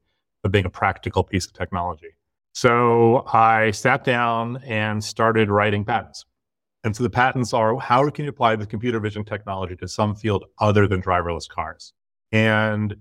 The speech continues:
there are a lot of applications, dozens, hundreds of applications. And the one that struck me as interesting was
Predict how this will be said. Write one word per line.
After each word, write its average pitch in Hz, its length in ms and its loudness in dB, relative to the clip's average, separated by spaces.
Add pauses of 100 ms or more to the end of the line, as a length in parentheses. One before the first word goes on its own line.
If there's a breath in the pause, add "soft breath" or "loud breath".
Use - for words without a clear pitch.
(400)
there 110 200 6
are 117 40 8
a 113 80 6
lot 117 420 4
of 101 80 0
applications, 87 800 -6
dozens, 95 400 0
hundreds 98 400 -8
of 87 80 -14
applications. 87 720 -14 (120)
And 110 100 -2
the 104 80 0
one 117 320 2
that 127 180 0
struck - 500 -2
me 117 180 0
as 101 220 -2
interesting 95 800 -6
was 92 840 -2